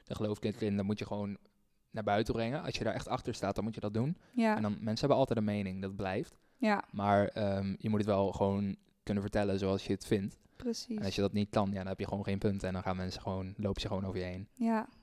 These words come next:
Speaker 2: ja.
Speaker 1: Dus ja, maar heb je dan, heb je dan op Instagram bijvoorbeeld, krijg je daar echt veel haat over, over je mening?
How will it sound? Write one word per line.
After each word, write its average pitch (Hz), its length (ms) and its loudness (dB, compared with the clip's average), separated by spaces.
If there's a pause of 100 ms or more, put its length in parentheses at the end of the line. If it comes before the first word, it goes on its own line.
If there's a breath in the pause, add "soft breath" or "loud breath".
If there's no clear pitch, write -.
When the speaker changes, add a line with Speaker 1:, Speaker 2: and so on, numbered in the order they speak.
Speaker 2:
ja. 226 300 0 (400)
Speaker 1:
Dus - 140 -10
ja, 90 140 -4
maar 101 160 2
heb 117 120 4
je 156 80 6
dan, 156 220 6
heb 147 120 -4
je 151 80 4
dan 147 220 2
op 143 180 -2
Instagram 123 420 2
bijvoorbeeld, 101 400 0
krijg - 320 -4
je 160 60 2
daar 143 120 4
echt - 160 -4
veel 147 140 6
haat 156 240 0
over, 247 300 -2
over 170 160 -2
je 160 60 2
mening? 185 400 -2